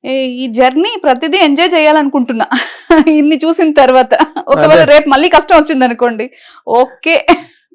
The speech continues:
Speaker 2: ఏం
Speaker 1: I am
Speaker 2: కష్టం?
Speaker 1: ready.
Speaker 2: ఇప్పుడు ఏంటి, మీరేమో అన్ని చక్కగా, అన్ని ప్లాన్డ్ పర్సన్ మీరు. ఆ,
Speaker 1: <laughs>
Speaker 2: అన్ని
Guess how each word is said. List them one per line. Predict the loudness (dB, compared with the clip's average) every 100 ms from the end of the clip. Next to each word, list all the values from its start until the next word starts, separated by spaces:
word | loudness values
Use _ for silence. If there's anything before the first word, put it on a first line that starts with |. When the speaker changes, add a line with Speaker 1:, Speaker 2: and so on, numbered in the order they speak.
| -4
Speaker 2:
ఏం | -2
Speaker 1:
I |
am | 2
Speaker 2:
కష్టం? | 2 2
Speaker 1:
ready. | 4 2 0 -2 -4 -4
Speaker 2:
ఇప్పుడు | -6 -2
ఏంటి, | -2 0 0
మీరేమో | -2 0 2 2 0 -2 -2 -2 -4 -8 -12 _ _ -8
అన్ని | -6 -2 -4
చక్కగా, | -4 -6 -4 2 4 4 2 0 -2 -6
అన్ని | -6 -8
ప్లాన్డ్ | -2 -2 0 -4 -6 -2
పర్సన్ | -2 -4 -8 -8 -6
మీరు. | -12 -10 -14 -16 _ _ _ -20 _ -6
ఆ, |
Speaker 1:
<laughs> | -6 -4 -6 -10 -14 -14 -12 -10
Speaker 2:
అన్ని | -8 -6 -4